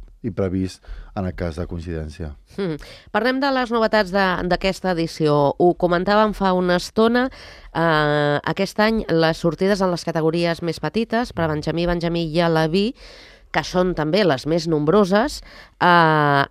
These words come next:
Speaker 2: es faran d'una manera diferent. Eh, es-,
Speaker 1: Mm.
Speaker 2: explica'ns com, com funcionarà.
Speaker 1: Doncs d'entrada hi ha, hi ha el format de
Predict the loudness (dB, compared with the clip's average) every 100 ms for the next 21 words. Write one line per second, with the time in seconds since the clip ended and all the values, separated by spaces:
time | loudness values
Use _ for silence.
0 | 0 0 0 0 2 2 2 2 2 2
1 | 0 -2 -2 -4 -2 -2 -2 -2 -2 0
2 | 0 -4 -8 -8 -8 -2 -2 -2 -4 -4
3 | -4 -4 -6 -2 -2 -2 -6 -6 -6 -6
4 | -8 -12 _ -2 0 2 0 2 4 4
5 | 4 4 2 0 -4 -2 2 2 2 0
6 | 2 2 2 2 0 0 0 -2 -2 -4
7 | -6